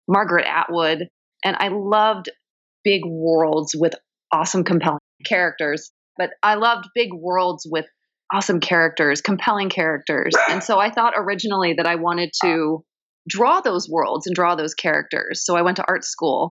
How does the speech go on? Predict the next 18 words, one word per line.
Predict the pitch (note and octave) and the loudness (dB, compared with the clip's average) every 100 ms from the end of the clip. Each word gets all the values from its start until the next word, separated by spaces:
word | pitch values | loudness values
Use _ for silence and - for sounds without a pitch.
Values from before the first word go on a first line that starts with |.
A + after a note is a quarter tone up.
| _ - | _ -4
and | E3+ | 0
I | E3 | 0
studied | E3 F3+ E3+ E3+ | -2 -2 0 0
in | E3 | -2
Florence, | E3+ A#3+ A3 G#3 G3+ - | 0 0 2 0 -4 -4
and | D#3+ D3 D3 - | -2 -2 -4 -4
I | D#3+ | -2
went | E3 E3 | -2 -4
to | |
the | - | -6
Animators | - G#3+ G3 F#3+ G3 | -4 -2 -2 -2 -2
Union | F#3+ F#3 F3+ F3 | 0 2 4 4
anytime | F3 F3 F#3+ E3 | 4 2 0 0
I | D#3+ | -2
could | D#3+ F3+ D3 | 0 0 2
get | F3+ F3 - | 0 0 -2
hands-on | F#3 F3+ F3 D#3+ | -2 0 0 -2
training | - E3 D#3+ D3+ | -2 -2 0 -2